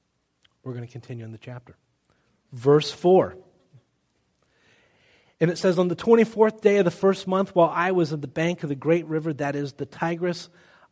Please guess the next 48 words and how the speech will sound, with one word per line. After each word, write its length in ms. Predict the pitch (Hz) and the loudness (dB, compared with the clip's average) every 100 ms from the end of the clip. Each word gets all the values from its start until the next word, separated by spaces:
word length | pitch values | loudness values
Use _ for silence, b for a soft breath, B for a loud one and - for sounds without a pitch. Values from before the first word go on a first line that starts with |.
| - | -6
I 140 | 143 | -2
lifted," 440 | 147 190 - 202 | 2 2 0 -6
you 60 | 202 | -6
know 100 | 220 | -4
what? 340 | 220 220 - _ _ _ | -2 -4 -6 _ _ _
I'm 160 | - 185 | -8 -4
not 220 | 170 165 | -4 -4
gonna 140 | 160 143 | -6 -10
continue 360 | 139 - 131 | -12 -12 -10
in 80 | 120 | -12
the 60 | 117 | -12
chapter 460 | - 110 - 90 _ _ _ _ | -10 -10 -12 -20 _ _ _ _
because 180 | 127 | -12
I 80 | 147 | -12
think 220 | 147 170 | -8 -10
the 40 | 160 | -8
Lord 220 | 147 143 | -6 -8
has 80 | 135 | -10
said 180 | 147 131 | -12 -10
what 100 | 127 | -12
he 40 | |
wants 240 | 120 120 | -12 -16
to 100 | - | -18
say 200 | 120 117 | -18 -18
tonight. 340 | 107 - 107 98 _ _ _ _ _ _ _ _ _ _ _ _ _ _ _ _ _ _ _ _ _ _ _ _ | -20 -20 -20 -20 _ _ _ _ _ _ _ _ _ _ _ _ _ _ _ _ _ _ _ _ _ _ _ _
And, 280 | 135 127 123 - _ _ _ _ _ _ _ - | -12 -10 -12 -16 _ _ _ _ _ _ _ -16
and 160 | 135 | -14
so 120 | - | -12
we're 100 | 143 | -12
gonna 140 | 127 120 | -10 -14
stop 380 | - 127 117 123 | -12 -12 -12 -12
right 160 | 113 | -14
there, 300 | - 107 110 | -14 -14 -16
and 100 | - | -20
we'll 120 | 120 117 | -20 -18
pick 260 | - 117 | -16 -14
it 80 | 113 | -14
up 140 | 110 - | -14 -16
next 320 | 120 110 - - | -16 -16 -18 -20
week 260 | 101 _ - | -20 _ -18
as 140 | 110 | -18
the 100 | 113 | -16
introduction. 580 | 110 107 110 110 - 92 _ b b b | -18 -18 -18 -20 -20 -20 _ b b b
But 100 | 131 | -8
let 80 | |
me 80 | 196 | -6
say 160 | 185 156 | -6 -8
this. 260 | 120 - | -8 -16